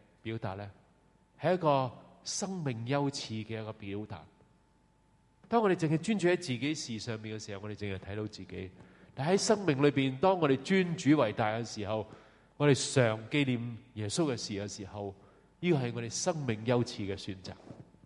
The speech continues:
喺段經文亦都俾我哋睇到係同心同勞。你總會遇到一啲人呢，就同你好同心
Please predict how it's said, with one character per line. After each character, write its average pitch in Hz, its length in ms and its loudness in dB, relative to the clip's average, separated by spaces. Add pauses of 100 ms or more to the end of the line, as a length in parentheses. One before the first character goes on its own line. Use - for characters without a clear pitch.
(2000)
喺 156 80 0
段 143 200 4
經 175 160 -4
文 110 200 0
亦 120 60 -2
都 160 380 0
俾 139 180 -2
我 123 100 0
哋 - 0 -
睇 117 180 -2
到 120 120 0
係 120 320 -2
同 104 400 -6
心 190 200 -2 (600)
同 107 260 -8
勞。 95 200 -6 (1500)
你 139 100 -4
總 165 140 0
會 147 120 2
遇 120 140 2
到 131 100 4
一 139 40 0
啲 147 100 -6
人 110 140 0
呢， 127 160 0
就 117 120 -6
同 113 220 -8
你 117 60 -4
好 135 160 2
同 104 180 -2
心 127 160 2